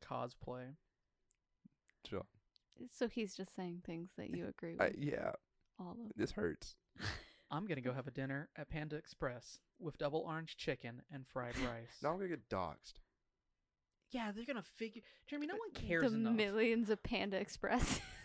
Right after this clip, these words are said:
Speaker 1: Yeah.
Speaker 2: I do it for the fortune cookies.
Speaker 3: I do.
Speaker 2: I get the same one,
Speaker 1: I
Speaker 2: like,
Speaker 1: choo-,
Speaker 2: repeatedly.
Speaker 1: No, no, I choose to believe that's not true, because if that's true, that's the saddest thing you've ever said to me.
Speaker 2: I've said some pretty sad shit to you,
Speaker 1: You
Speaker 2: John.
Speaker 1: have? That's the saddest.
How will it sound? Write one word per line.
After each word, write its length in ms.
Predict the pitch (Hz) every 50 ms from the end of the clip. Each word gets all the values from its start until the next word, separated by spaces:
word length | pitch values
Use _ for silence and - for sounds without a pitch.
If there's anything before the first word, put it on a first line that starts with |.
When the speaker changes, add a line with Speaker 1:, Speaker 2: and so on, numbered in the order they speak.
| - - - -
Speaker 1:
Yeah. 420 | 202 170 165 156 147 127 120 117 127 - _ 180 - _ 269 - _ - - - - - - - _ _ _ _ _ _ _
Speaker 2:
I 80 | 98 95
do 160 | 92 101 98
it 80 | 90 -
for 80 | -
the 80 | 71 -
fortune 340 | - - 58 - - - -
cookies. 340 | - - - - 69 - - - - _ _ _ _ _ _ _ _ _ _ _ _ - - _ _ _ _ -
Speaker 3:
I 80 | 240 247
do. 260 | - - - 214 185 170 165 - - -
Speaker 2:
I 140 | - 123 147
get 120 | - -
the 60 | -
same 260 | - - 135 127 123
one, 260 | 117 113 107 104 95 - _ _ _ -
Speaker 1:
I 120 | 185 220
Speaker 2:
like, 160 | - 101 98
Speaker 1:
choo-, 100 | - -
Speaker 2:
repeatedly. 440 | 180 - - 113 113 104 - 190 190
Speaker 1:
No, 80 | 180 82
no, 220 | 80 147 143 143 - 190
I 80 | 214 208
choose 260 | - - - 202 170 139
to 60 | -
believe 240 | 131 135 131 127 123
that's 240 | 117 131 123 123 -
not 180 | - 131 - -
true, 180 | - - 135 120
because 260 | 131 - - 139 -
if 140 | 165 143 -
that's 240 | - 165 160 - -
true, 300 | - - - 143 127 123
that's 200 | 135 135 - -
the 60 | 143
saddest 480 | 123 - - - 120 120 120 120 - -
thing 120 | 131 123 131
you've 140 | 123 120 117
ever 160 | 123 135 143
said 280 | 123 - - 147 131 143
to 60 | 147 147
me. 220 | 147 - 170 - _ _ _ _ _ _ _ _ _ _ - -
Speaker 2:
I've 160 | - 104 95
said 160 | - 90 85
some 140 | - - 82
pretty 220 | - - 80 80 78
sad 220 | - 82 78 78
shit 180 | - - 76 -
to 60 | 80
you, 100 | 78 80
Speaker 1:
You 40 | 139
Speaker 2:
John. 120 | 85 - 147
Speaker 1:
have? 280 | 143 147 151 165 175 175 -
That's 220 | 139 135 - -
the 100 | - 165
saddest. 560 | - - - 135 117 156 - - 135 143 -